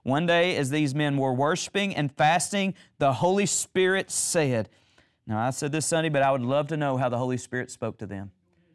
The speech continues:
I would love to know that. I have no clue how it happened. He might have done it through a prophet. He might have just literally audibly spoken to them.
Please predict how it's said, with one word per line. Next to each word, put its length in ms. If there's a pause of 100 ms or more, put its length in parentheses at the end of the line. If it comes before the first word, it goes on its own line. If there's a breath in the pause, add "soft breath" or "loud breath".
(340)
I 140
would 100
love 380
to 80
know 180
that. 180
I 40
have 180
no 160
clue 300
how 200
it 80
happened. 360
He 100
might 280
have 100
done 180
it 100
through 120
a 60
prophet. 400 (140 loud breath)
He 140
might 200
have 120
just 200
literally 500
audibly 460
spoken 840
to 180
them. 300